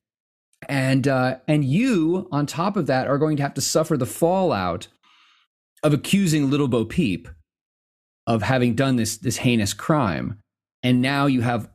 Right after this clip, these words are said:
all kinds of problems to deal with, uh,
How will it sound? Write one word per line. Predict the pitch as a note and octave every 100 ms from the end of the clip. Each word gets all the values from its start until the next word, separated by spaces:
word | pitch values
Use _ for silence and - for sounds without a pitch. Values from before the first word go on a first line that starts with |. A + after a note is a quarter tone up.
| -
all | C#3+ C#3 C#3
kinds | - B2+ B2 G#2+
of | G2+
problems | - B2 A#2 A#2 A2 F#2 F#2 -
to | A2
deal | F2+ A2 G#2+ G#2
with, | F2+ F#2+ - _ _ _ _ _ _ -
uh, | F#2+ F#2+ - F2+